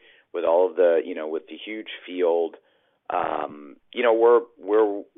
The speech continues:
where we are today is where we started this. Um, and it's likely that these are going to be the la-, the, the two who are gonna battle this out. And, um, I, I think that,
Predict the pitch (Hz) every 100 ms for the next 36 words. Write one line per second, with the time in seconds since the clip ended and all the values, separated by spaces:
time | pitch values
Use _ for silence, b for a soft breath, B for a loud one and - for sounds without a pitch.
0 | - 95 95 113 123 127 123 123 90 110
1 | 110 101 101 95 - 92 110 90 78 80
2 | 76 78 87 85 85 - - 90 80 76
3 | - - - _ _ _ 87 82 78 71
4 | 71 69 b b b b - 90 82 80
5 | 80 - 104 113 107 101 95 85 87 82
6 | - 90 85 85 85 85 82 80 82 78
7 | 80 82 - - 90 82 _ _ 87 -
8 | 95 87 85 78 78 76 78 78 73 76
9 | - 85 73 76 - _ 78 76 76 73
10 | 73 73 76 76 73 71 71 _ b b
11 | b b b b b b - 95 - _
12 | - 107 123 123 113 107 95 98 95 90
13 | 87